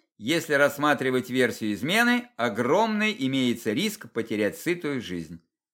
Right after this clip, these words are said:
Если наш отец спалил бы, вряд ли спокойно это принял. Всё же он мужик. Да и так-то далеко не последнее лицо в стране. Его жену на развратном деле поймать найдутся желающие.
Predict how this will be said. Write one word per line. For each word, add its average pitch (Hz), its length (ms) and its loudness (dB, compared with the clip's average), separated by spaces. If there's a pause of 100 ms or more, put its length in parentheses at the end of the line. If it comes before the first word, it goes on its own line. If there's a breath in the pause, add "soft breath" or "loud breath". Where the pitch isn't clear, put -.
(460)
Если 247 540 2
наш 233 260 2
отец 214 400 0
спалил 147 500 4
бы, 208 340 2 (240)
вряд 156 460 4
ли 190 120 -4
спокойно 156 520 -2
это 135 220 -2
принял. 101 500 -4
Всё 120 220 -4
же 104 120 0
он 104 140 4
мужик. 104 460 2 (800)
Да 113 180 2
и 233 160 6
так-то 247 440 2
далеко 143 360 2
не 135 100 2
последнее 135 540 0
лицо 131 300 0
в - 40 -8
стране. 95 460 -4 (400)
Его 190 360 6
жену 208 320 2
на 185 120 6
развратном 175 580 4
деле 190 260 2
поймать 127 500 4
найдутся 143 540 0
желающие. 110 720 0